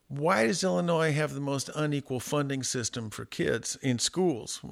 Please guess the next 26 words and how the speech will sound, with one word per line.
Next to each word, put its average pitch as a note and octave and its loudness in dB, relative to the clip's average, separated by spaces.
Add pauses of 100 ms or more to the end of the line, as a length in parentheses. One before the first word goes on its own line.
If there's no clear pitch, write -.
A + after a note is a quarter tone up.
(120)
most C3 0
unequal C3 -2
school - -2
funding A#2+ 0
system A2+ -4
in A2+ -4
America? B2+ 0 (480)
And C#3+ 4
the D3+ 4
answer D#3 2
is, C#3 0 (440)
it's F3+ 2
not F#3 6
in D#3 4
anybody's D3+ 4
interest C3 0
who C#3+ 4
has D3 4
the A#2+ -2
money, C#3 2 (760)
as B2 2
far C#3+ 6
as A2+ 0
they E3+ 4
can A2+ -2
tell, A#2 -4